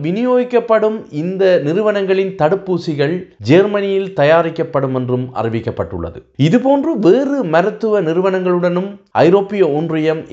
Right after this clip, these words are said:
ஏற்கனவே ஒப்பந்தங்களை செய்து வைத்துள்ளது. AstraZeneca, Sanofi, Johnson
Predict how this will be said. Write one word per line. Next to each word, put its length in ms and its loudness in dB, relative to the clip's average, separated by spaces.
ஏற்கனவே 500 -2
ஒப்பந்தங்களை 580 0
செய்து 300 -2
வைத்துள்ளது. 480 -6
AstraZeneca, 920 0
Sanofi, 600 2
Johnson 400 0